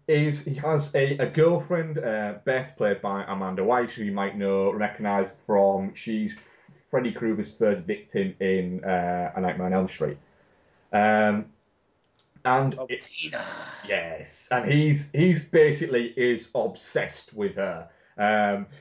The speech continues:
Speaker 1: you know, his entire room is covered in pictures of her. And then there's a great scene where he walks into the closet and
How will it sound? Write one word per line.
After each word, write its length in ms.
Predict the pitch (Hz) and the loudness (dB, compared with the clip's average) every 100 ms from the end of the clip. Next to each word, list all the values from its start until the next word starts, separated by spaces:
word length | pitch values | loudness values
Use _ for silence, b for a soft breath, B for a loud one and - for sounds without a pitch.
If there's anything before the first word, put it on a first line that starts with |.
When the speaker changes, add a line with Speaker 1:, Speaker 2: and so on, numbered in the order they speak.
| B | B
Speaker 1:
you 80 | 107 | -2
know, 120 | 107 | -2
his 200 | 110 110 | -2 -4
entire 380 | 120 107 120 110 | -4 0 0 0
room 240 | 107 107 104 | -2 -4 -6
is 60 | - | -4
covered 280 | - 104 101 | -2 -2 -4
in 100 | 92 | -2
pictures 460 | 110 - - 98 - | -4 -4 -10 -10 -2
of 240 | 101 98 | -2 0
her. 640 | 98 98 98 98 95 104 B B - | 2 2 4 2 0 -4 B B -2
And 200 | 101 101 | 0 0
then 80 | |
there's 120 | 113 110 | -4 -4
a 40 | |
great 420 | 127 117 117 120 | -4 4 4 4
scene 260 | - 120 110 | 0 -4 0
where 120 | 107 | 0
he 40 | |
walks 360 | 107 107 113 - | 2 2 0 -6
into 120 | 110 | -10
the 60 | 101 | -8
closet 520 | - 117 110 104 95 | 0 2 2 0 -4
and 100 | 101 | -8